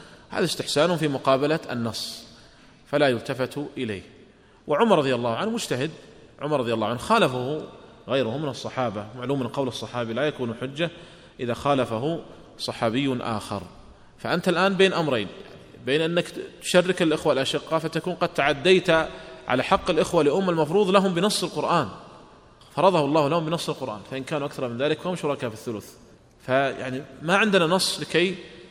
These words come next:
ننقص هؤلاء الإخوة حقهم وندخل معهم الإخوة الأشقاء، إلا مجرد استحسان العقل، واستحسان العقل لا مدخل له في هذه، آه، المسائل. و-، ولهذا فإن هذا هو الذي عليه عامة المحققين من أهل العلم،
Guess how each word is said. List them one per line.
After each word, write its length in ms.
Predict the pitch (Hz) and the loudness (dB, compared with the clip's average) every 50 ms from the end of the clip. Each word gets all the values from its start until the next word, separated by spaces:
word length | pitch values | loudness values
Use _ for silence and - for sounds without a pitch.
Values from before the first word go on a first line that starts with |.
| - - 135 | -12 -4 0
ننقص 460 | 170 208 208 - 202 190 - - 165 | 0 0 2 2 -2 -2 0 2 2
هؤلاء 300 | 170 156 170 170 180 175 | 2 4 6 6 6 6
الإخوة 440 | 170 165 185 - 175 180 185 180 180 - - - - - | 8 6 4 4 6 6 6 6 4 0 -10 -14 -6 0
حقهم 500 | - 180 175 - - 160 156 175 165 151 | 2 2 2 2 2 2 2 4 2 2
وندخل 280 | 165 160 147 - 165 | 0 0 0 -2 -2
معهم 320 | 147 151 143 147 151 135 131 | 0 0 0 0 0 0 -2
الإخوة 360 | 139 147 - 147 143 143 143 - - - - - - - - - - - - - - | -4 -4 -2 0 -2 -2 -2 -4 -14 -20 -20 -20 -20 -20 -20 -20 -20 -20 -16 -10 -6
الأشقاء، 580 | 120 110 90 113 - - 117 - - - - - - - - _ _ _ _ _ _ - - | -6 -4 -4 -4 -4 -4 -6 -8 -12 -16 -18 -18 -20 -20 -20 _ _ _ _ _ _ -10 -4
إلا 160 | 208 202 196 170 | 0 2 2 2
مجرد 300 | 143 127 160 160 156 147 | 2 2 2 2 2 0
استحسان 400 | 139 - - - - - 147 127 | -2 -4 -6 -4 -2 0 0 2
العقل، 240 | 107 117 - - | 2 0 -4 -4
واستحسان 360 | 151 - - 175 - - 175 151 | -8 -8 -8 -8 -4 -2 -2 0
العقل 260 | 131 160 160 170 147 | 0 -2 -2 0 0
لا 100 | 165 175 | 2 2
مدخل 340 | 175 143 - - 143 135 127 | 2 0 0 0 0 2 2
له 240 | 131 135 160 170 - - - - - - - - - - - | 2 0 -2 -4 -4 -8 -16 -20 -20 -20 -20 -20 -20 -12 -8
في 100 | 117 117 | -2 2
هذه، 480 | 123 139 143 117 117 113 127 139 151 143 - - - - - - - - | 4 4 6 4 2 0 -2 -2 -4 -6 -10 -16 -20 -20 -20 -20 -12 -6
آه، 460 | - 110 113 107 - - 104 76 76 | -4 -2 -2 -2 -2 -4 -4 -6 -4
المسائل. 500 | 120 117 110 107 - 143 139 98 78 82 76 - - - - - - - - - - - _ - - - - - | -4 -4 -4 -6 -4 -4 -2 -2 -4 -6 -10 -12 -18 -20 -20 -20 -20 -20 -20 -20 -20 -20 _ -20 -20 -20 -12 -4
و-، 120 | 117 127 | 2 4
ولهذا 720 | 139 147 143 127 131 151 156 147 143 156 180 190 190 190 | 6 6 6 4 4 4 4 4 4 4 4 6 6 4
فإن 440 | 185 180 160 127 135 143 151 147 135 | 4 4 0 0 0 -4 -4 -2 0
هذا 220 | 135 160 175 156 | 2 2 2 4
هو 120 | 139 147 160 | 4 4 4
الذي 220 | 165 151 123 123 | 4 4 2 2
عليه 240 | 123 131 127 117 104 | 2 2 0 0 2
عامة 300 | 117 156 180 180 175 175 160 | 4 4 4 4 2 2 0
المحققين 480 | 139 131 - - 131 - - 135 127 | -2 -2 -2 -4 -4 -4 -4 -6 -4
من 60 | 117 | -2
أهل 80 | 117 117 | -2 -2
العلم، 360 | 104 101 110 120 120 117 117 | -2 -2 -2 -2 -2 -2 -6